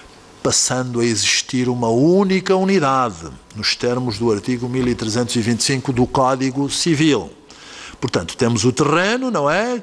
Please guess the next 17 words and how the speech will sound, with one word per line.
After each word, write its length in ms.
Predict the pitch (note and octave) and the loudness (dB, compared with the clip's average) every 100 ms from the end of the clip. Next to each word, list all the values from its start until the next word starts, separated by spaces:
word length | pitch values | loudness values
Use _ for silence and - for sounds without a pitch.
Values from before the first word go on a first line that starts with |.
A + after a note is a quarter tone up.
| - | -8
Que 200 | - A#2 | -4 -2
é 160 | G2 E2+ | -2 -4
propriedade 680 | - B2+ C3+ A#2+ A#2 A2+ | -2 0 2 2 2 0
da 60 | G#2+ | -2
senhora, 560 | - F3 F#3+ A#3 C4 - - - - | 0 2 2 2 -2 -8 -20 -20 -8
e 120 | G3 F#3 | -2 -2
temos 760 | F#3+ F3 F3 F3 F3 - - - - - - | 2 2 2 -2 -4 -4 -6 -10 -20 -20 -12
a 360 | - D3+ D#3 D3+ - - | -2 0 0 -2 -14 -4
casa, 760 | F#3+ F3+ E3+ C3+ A#2+ C#3 A#2+ - - - - - | 0 2 2 0 0 -2 -2 -10 -20 -20 -14 -2
que 120 | C3+ | 0
é 60 | |
propriedade 640 | G#2 - A2+ - A2+ A#2 A#2+ | 0 -4 -4 0 0 2 0
do 60 | G#2+ | -2
senhor, 480 | - C#3 D3+ F#3 | -2 0 2 2
mas 400 | F#3+ F3+ F#3+ G3 | 0 0 0 0
erigida 680 | F#3+ G3+ G3+ C#3+ D#3+ D#3 E3+ | -2 0 0 2 2 4 2
sobre 600 | - - D3 C#3+ C#3+ E3 | 0 0 2 2 0 -6